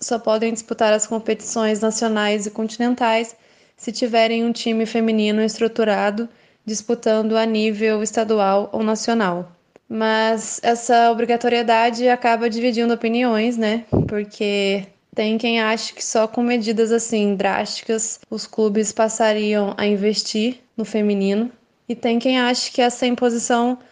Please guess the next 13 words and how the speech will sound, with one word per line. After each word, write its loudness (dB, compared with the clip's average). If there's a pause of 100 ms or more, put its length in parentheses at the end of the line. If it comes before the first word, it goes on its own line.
(340)
não 0
vai 4
resolver 2 (380)
pelos 2
motivos 0
históricos 0
que -6
a 2
modalidade -2
traz. -2 (260)
Lembrando 4
que 4 (360)
treze 2